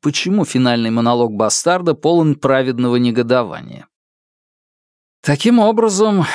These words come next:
бастард, предвкушавший брак с красивой и знатной невестой,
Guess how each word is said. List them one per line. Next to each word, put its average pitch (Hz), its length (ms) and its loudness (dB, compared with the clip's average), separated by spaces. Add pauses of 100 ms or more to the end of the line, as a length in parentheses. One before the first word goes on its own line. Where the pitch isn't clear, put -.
бастард, - 880 -2
предвкушавший 127 840 -4
брак 131 320 0
с - 100 -4
красивой 123 600 0
и 104 40 -2
знатной 120 520 -2
невестой, 98 760 -4